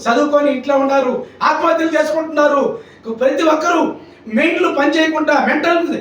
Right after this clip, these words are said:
చిరాచిగా తిరుగుతూ ఉన్నారు. ఈరోజు చెప్తున్నాను, మళ్ళీ చెప్తున్నాను, ఖచ్చితంగా మన సత్యవేడు నియోజకవర్గం అభివృద్ధి చెందాలనుకుంటే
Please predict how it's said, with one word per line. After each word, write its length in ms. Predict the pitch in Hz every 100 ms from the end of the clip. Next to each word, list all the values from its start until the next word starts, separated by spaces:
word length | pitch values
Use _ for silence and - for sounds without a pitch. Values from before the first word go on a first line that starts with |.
| - -
చిరాచిగా 560 | 294 311 311 320 269 - - 277
తిరుగుతూ 400 | 320 320 311 294
ఉన్నారు. 480 | 285 277 262 - - - 185
ఈరోజు 280 | 226 262 254
చెప్తున్నాను, 640 | 262 277 277 277 254 - - - 190
మళ్ళీ 200 | 240 294
చెప్తున్నాను, 800 | 311 302 311 294 285 262 - - - -
ఖచ్చితంగా 420 | 233 233 302 330 302
మన 100 | 294 269
సత్యవేడు 360 | 262 320 320 311
నియోజకవర్గం 560 | 302 302 294 277 277 240 - - - 247
అభివృద్ధి 320 | 320 311 269
చెందాలనుకుంటే 720 | 269 320 330 330 320 311 294